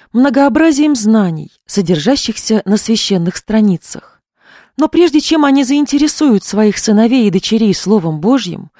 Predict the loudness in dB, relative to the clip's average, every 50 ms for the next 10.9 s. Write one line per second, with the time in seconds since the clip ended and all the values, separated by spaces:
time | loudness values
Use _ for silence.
0 | -20 -20 -20 _ -4 -2 -2 -2 -2 -2 -2 0 0 0 0 0 0 2 2 0
1 | 0 0 0 0 0 0 0 0 0 0 -2 -4 -4 -4 -2 -2 -2 -2 -4 -6
2 | -6 -8 -8 -8 -8 -8 -6 -6 -6 -6 -8 -10 -14 _ _ _ _ _ _ _
3 | _ -20 -20 -18 _ -2 0 0 2 2 0 0 0 0 0 2 2 2 2 2
4 | 2 2 2 2 0 0 0 -2 -4 -8 -10 -10 -8 -6 -4 -2 0 0 0 0
5 | -2 -2 -2 -4 -4 -4 -4 -6 -10 -12 -12 -14 -18 _ _ _ _ _ _ -8
6 | -4 -2 0 -2 0 0 0 0 0 2 2 0 0 -2 -2 -2 -2 -2 -2 -6
7 | -12 _ -20 -20 _ -4 -2 0 2 2 2 2 2 0 0 0 0 0 0 0
8 | -2 -6 -8 -12 -16 _ -20 -20 _ _ -4 0 0 2 2 2 0 0 2 2
9 | 4 4 4 2 0 -2 -2 0 0 2 2 2 2 2 0 -2 -2 -2 -2 -2
10 | 0 0 0 0 2 0 0 2 2 2 2 0 0 -2 -2 -2 -6